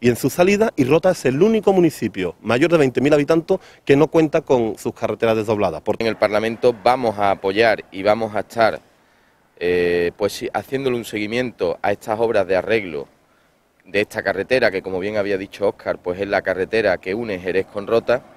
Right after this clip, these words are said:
Speaker 2: pero decirles también que queremos, y los vecinos así tienen que saberlo, queremos poner en relevancia la importancia que esta carretera tiene no solo para los vecinos de Rota,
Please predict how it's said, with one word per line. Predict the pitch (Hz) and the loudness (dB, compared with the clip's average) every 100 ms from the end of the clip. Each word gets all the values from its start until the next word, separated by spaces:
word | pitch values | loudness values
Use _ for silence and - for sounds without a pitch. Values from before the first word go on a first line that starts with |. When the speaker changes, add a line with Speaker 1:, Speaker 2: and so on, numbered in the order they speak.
| - - - - - - - - - - | -20 -20 -20 -20 -20 -20 -20 -20 -10 0
Speaker 2:
pero | 131 | 4
decirles | 139 127 160 147 151 | 4 4 0 2 2
también | - 135 139 143 151 151 - - 123 107 | 4 2 4 4 2 -2 -4 -4 -2 0
que | 127 123 120 120 117 117 113 104 - - - - | 2 4 4 4 4 4 2 -2 -4 -6 -6 -2
queremos, | 127 127 151 156 160 143 | 0 2 2 2 2 2
y | 123 117 | 2 2
los | 113 110 | 2 2
vecinos | 117 - 160 135 110 95 - | 2 0 0 2 0 -2 -6
así | 107 - 131 | -6 -4 -4
tienen | 127 127 120 | 0 0 0
que | 107 107 | 0 -2
saberlo, | 113 113 127 139 156 - - - - - - - | 2 2 4 2 0 -2 -14 -16 -16 -18 -20 -4
queremos | 123 131 151 | 0 2 2
poner | - 147 143 147 143 - - | 0 0 2 2 0 -4 -4
en | 127 | -2
relevancia | 120 123 120 139 139 156 | 2 2 4 2 2 4
la | 147 131 | 6 4
importancia | 135 123 123 120 147 156 - 175 | 2 2 2 2 2 0 2 0
que | 165 131 | 2 2
esta | 151 - 143 | 0 2 0
carretera | 143 131 127 139 143 | 2 0 2 2 2
tiene | 139 147 156 123 | 0 -2 0 0
no | 123 139 196 - | -2 0 0 -2
solo | - - 160 175 143 | -12 -2 2 4 2
para | - 135 135 127 | 2 2 4 2
los | 127 | 0
vecinos | 117 - 120 113 | -2 -6 -8 -4
de | 110 | -4
Rota, | 120 143 - | 0 0 -2